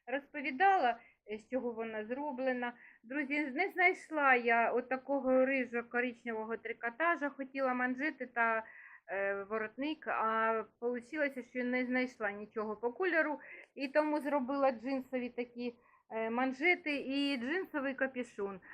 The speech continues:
Е, підкладка тут, е, з тоненького такого теж, як, е, джинс. Друзі, ще дочка побачила на цих джинсах, була одна халоша, е, з таким малюнком, буквами з такими, дивіться.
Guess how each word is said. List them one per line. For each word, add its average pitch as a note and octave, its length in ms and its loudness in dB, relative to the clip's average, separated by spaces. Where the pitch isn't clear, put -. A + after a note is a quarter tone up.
Е, G#3+ 260 -2
підкладка D#4+ 720 4
тут, C4+ 420 -6
е, B3 200 0
з A#3 100 -14
тоненького B3 720 -2
такого A3 480 -4
теж, A#3+ 260 -4
як, G#3 300 -4
е, F3+ 180 -4
джинс. E3+ 280 -10
Друзі, C4 440 -2
ще F4+ 260 -2
дочка D4+ 460 2
побачила C#4+ 680 2
на B3+ 160 4
цих B3+ 340 -2
джинсах, B3 540 0
була C4+ 300 6
одна C4+ 200 2
халоша, C#4+ 600 0
е, A3+ 320 2
з A#3 60 -12
таким D#4+ 500 0
малюнком, D4 800 4
буквами C4 640 2
з C4 60 -8
такими, B3+ 520 -2
дивіться. G#3+ 640 -8